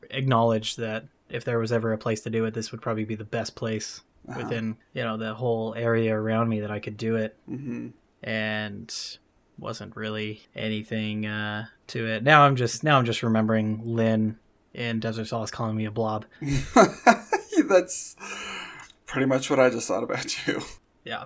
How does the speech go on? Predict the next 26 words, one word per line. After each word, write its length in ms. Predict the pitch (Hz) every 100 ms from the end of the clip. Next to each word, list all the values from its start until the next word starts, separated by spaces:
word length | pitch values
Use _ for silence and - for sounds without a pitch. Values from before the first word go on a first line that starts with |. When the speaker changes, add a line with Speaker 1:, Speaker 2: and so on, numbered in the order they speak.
| - _
Speaker 2:
Just 200 | - 139
Speaker 1:
not, 320 | 127 123 - 143
not 380 | 135 127 -
emotionally 520 | 135 123 120 - 117 113
reacting 500 | 113 110 110 113 113
to 320 | 123 113 110 -
really 320 | 120 117 113
anything. 420 | 113 110 120 113 117
Speaker 2:
Yeah, 180 | 123
what 200 | 101 131
kind 240 | - 147 147
of 220 | 120 117
robot 600 | 120 135 143 113 110 -
doesn't 300 | 139 135 98
get 160 | 131 117
excited 520 | - - 113 117 98
about 300 | 107 110 -
going 240 | 117 123
a 80 | 123
hundred 320 | - 127 120
miles 320 | 101 113 104
an 100 | 113
hour? 360 | 120 120 113 - _ _ _
Speaker 1:
Yeah, 220 | 160 - - _
but, 340 | - 117 117 -
uh, 300 | 117 113